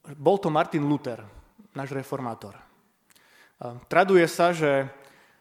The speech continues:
keď sa raz len tak prechádzal vonku po tme, ehm, zapozeral sa na hviezdy, ktoré presvítali cez konáre stromu. A tak ho napadlo, že urobí deťom doma radosť a stromček,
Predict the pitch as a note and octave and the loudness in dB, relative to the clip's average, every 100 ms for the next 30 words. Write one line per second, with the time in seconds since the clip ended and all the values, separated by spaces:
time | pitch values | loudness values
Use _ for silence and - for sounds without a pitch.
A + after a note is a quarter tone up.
0 | _ _ _ - D#3+ F3+ F3+ F#3 F3+ E3+ | _ _ _ -6 -2 2 2 2 0 0
1 | F#3+ - - D#3 D#3+ - F3+ C#3 C#3 E3+ | -4 -4 -10 -6 -6 -4 -4 -2 0 0
2 | F3+ - C#3+ E3 E3+ D#3+ C#3+ - C#3+ D3+ | -2 -2 0 0 -4 -6 -6 -6 -6 -8
3 | - - _ _ _ _ _ _ _ _ | -10 -20 _ _ _ _ _ _ _ _
4 | - B2 B2+ B2+ D#3 - F3 F3+ F3 - | -16 -14 -12 -2 0 2 2 2 0 -2
5 | E3 D3 C3 C#3 C#3+ C#3 D3 F#3 - - | -4 -4 -4 -2 -2 -2 -6 -6 -8 -10
6 | C3+ C3 - C#3 D#3+ - D#3+ E3 C3+ D3 | -8 -8 -8 -8 -8 -8 -8 -4 -4 -4
7 | D#3 C3+ - D#3 D3+ C#3+ C3+ - C3+ A2 | -6 -12 -8 -6 -4 -6 -8 -8 -8 -8
8 | G2+ - _ _ _ _ _ _ _ _ | -14 -20 _ _ _ _ _ _ _ _
9 | _ _ _ _ _ C3 G3 G3 F3+ F3+ | _ _ _ _ _ -2 0 4 4 4
10 | F#3 G3 F#3 E3+ D#3 D3 - - - - | 6 6 4 2 2 0 -4 -14 -20 -20
11 | _ _ D#3 E3+ E3 C#3+ C#3+ D3 D#3 D#3 | _ _ -4 -2 -2 -4 -4 -4 -6 -6
12 | D#3 D3 C#3+ C#3+ C3+ A#2+ B2+ D3 F#3+ - | -6 -8 -6 -6 -4 -6 -4 -2 -4 -8
13 | A#2+ - - D3+ D#3+ - E3+ - | -12 -8 -4 -2 -4 -6 -8 -8